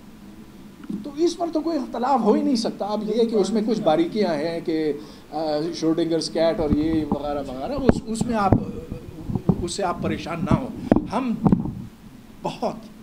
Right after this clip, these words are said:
दावे से कह सकते हैं कि जो साइंस की ईजादात हैं, साइंस की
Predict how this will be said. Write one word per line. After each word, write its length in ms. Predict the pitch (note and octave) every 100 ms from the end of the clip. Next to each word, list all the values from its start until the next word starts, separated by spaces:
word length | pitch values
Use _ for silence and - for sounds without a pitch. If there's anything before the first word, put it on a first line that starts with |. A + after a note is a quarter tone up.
| - - - -
दावे 280 | - A#3 A#3
से 140 | A3 F#3+
कह 180 | F#3+
सकते 320 | D#3+ D#3 - E3
हैं 80 |
कि 100 | E3
जो 140 | D#3 D3
साइंस 480 | - C#3 F#3 G3+ -
की 120 | F#3
ईजादात 680 | D#3 D3 C3+ C3+ D#3 F#3+
हैं, 160 | E3 F3
साइंस 500 | - - F3 F#3 -
की 280 | F3+ E3+